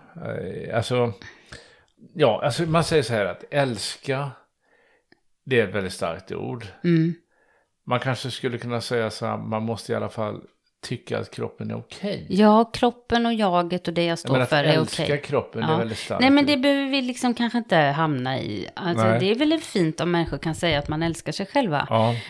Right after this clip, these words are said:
Speaker 2: Men, men det kan ju vara nedslående för den som går runt med ett självhat och ganska, som känns som ett ouppnåeligt mål, att jag ska liksom börja älska mig själv då.
Speaker 1: Mm.
Speaker 2: Att,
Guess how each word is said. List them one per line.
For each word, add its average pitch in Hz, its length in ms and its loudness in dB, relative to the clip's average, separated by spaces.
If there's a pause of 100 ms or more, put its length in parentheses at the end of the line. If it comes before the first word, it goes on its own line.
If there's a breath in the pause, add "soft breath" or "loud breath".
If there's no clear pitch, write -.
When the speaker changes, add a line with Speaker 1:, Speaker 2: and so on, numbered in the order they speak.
Speaker 2:
Men, 214 360 4 (100)
men 208 220 0
det 196 100 0
kan 202 140 0
ju 208 60 2
vara 202 120 2
nedslående 214 840 2
för - 120 -6
den 190 220 2
som 175 180 -2
går 170 120 2
runt 151 240 0
med - 100 -4
ett - 60 -14
självhat 147 760 -2
och - 100 -4 (180)
ganska, 160 460 -2
som 156 300 -2
känns 151 340 -2
som 156 140 0
ett - 320 -6
ouppnåeligt 156 760 -2
mål, 180 480 4
att 143 160 -4
jag 135 100 -4
ska - 180 -6
liksom 147 300 -6
börja 147 140 -2
älska 175 580 -2
mig 196 160 2
själv 127 280 2
då. - 220 0 (120)
Speaker 1:
Mm. 110 380 0 (800)
Speaker 2:
Att, - 340 4